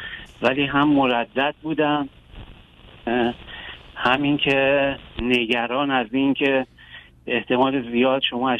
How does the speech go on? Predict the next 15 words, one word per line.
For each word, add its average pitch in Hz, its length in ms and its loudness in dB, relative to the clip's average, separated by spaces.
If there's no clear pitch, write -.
شنیدن 123 600 -4
مسئله‌ای 120 440 -4
که - 120 -4
می‌خوام 123 240 0
عنوان 117 360 0
کنم، 123 380 0
اه، 117 360 2
گیر 110 320 -2
خواهید 98 280 -4
شد - 220 -6
و 117 520 2
شاید 120 220 0
به 117 100 -2
نوعی، 127 360 2
اه، 120 640 0